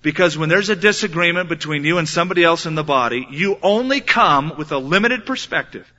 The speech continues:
And if you leave with that same perspective, you've cheated yourself.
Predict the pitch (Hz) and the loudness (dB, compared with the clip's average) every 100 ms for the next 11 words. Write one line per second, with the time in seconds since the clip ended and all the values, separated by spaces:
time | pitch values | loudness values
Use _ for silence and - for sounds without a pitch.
0 | _ _ _ _ _ - _ _ - 156 | _ _ _ _ _ -20 _ _ -4 -2
1 | 160 175 180 180 254 285 262 233 202 185 | -2 0 0 2 2 2 2 0 0 0
2 | - 214 233 214 - - 214 - 147 151 | 0 -4 -2 -4 -4 -2 -2 -2 -6 -6
3 | 156 - 160 131 120 120 131 95 | -8 -6 -6 -6 -8 -8 -8 -12